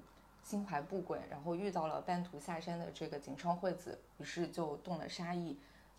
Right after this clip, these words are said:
对他下了狠手，把他杀害了。然后这个人呢，在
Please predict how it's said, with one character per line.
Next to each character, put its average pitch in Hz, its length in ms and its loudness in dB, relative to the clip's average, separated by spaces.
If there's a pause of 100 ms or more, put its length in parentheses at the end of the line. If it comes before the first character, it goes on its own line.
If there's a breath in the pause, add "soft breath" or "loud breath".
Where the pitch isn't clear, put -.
(120)
对 175 100 2
他 170 140 0
下 170 180 2
了 160 60 2
狠 147 240 -4
手， - 240 0 (400)
把 139 100 -6
他 156 140 -4
杀 180 180 0
害 190 220 2
了。 151 240 0
然 151 140 -6
后 185 120 2
这 202 140 2
个 196 80 6
人 151 220 2
呢， 165 280 2
在 160 320 0